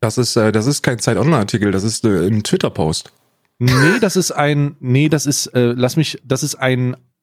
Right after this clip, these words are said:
Speaker 2: ein Zeit-Online-Artikel zur Berliner, ah nee, das ist ein kommentierter, ein Kom-,
Speaker 1: Twitter,
Speaker 2: ein
Speaker 1: ein
Speaker 2: Kommentar
Speaker 1: Twitter-Post
Speaker 2: zu
Speaker 1: ist das. Ja, ja.
Speaker 2: Nee,
Speaker 1: Aber ein
Speaker 2: das
Speaker 1: sehr
Speaker 2: ist,
Speaker 1: guter.
Speaker 2: äh, das ist ein, warte mal, nee, das ist ein Kommentar zu einem Zeit-Online-Artikel, der in,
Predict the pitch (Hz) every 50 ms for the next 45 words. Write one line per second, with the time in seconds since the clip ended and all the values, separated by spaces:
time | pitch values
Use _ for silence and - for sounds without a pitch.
0 | _ _ _ _ _ _ _ _ _ _ _ _ _ _ _ _ - 117 120 117
1 | 110 - - - 135 139 170 165 - - 143 143 165 180 170 165 170 165 165 165
2 | 165 - - 131 123 - - 170 156 - 170 160 147 - - 151 131 117 127 120
3 | 117 131 147 147 147 143 143 139 135 - - - - 165 220 247 208 185 - 175
4 | 156 175 170 - 185 175 170 160 160 - - 202 233 233 - 208 196 190 180 185
5 | - _ _ _ _ - - 135 147 151 - - 170 185 - 147 143 143 147 -
6 | 170 160 160 170 175 - - 185 180 104 101 - - 87 90 - - 85 98 -
7 | - - 135 120 120 117 113 110 123 151 208 120 139 143 156 139 160 160 139 147
8 | 139 - 104 87 110 - - - _ _ _ _ _ _ _ _ _ _ - 139
9 | 131 131 123 131 - 151 147 - 151 143 139 131 120 - _ - 131 135 - 143
10 | 110 98 107 123 131 131 - 139 120 147 135 - - 156 151 151 139 131 - -
11 | 127 127 147 160 180 185 214 233 226 _ _ _ _ _ _ _ - - - -
12 | 226 254 220 175 151 139 135 120 - 131 127 123 123 123 127 127 123 123 123 147
13 | 139 151 139 147 139 - - 143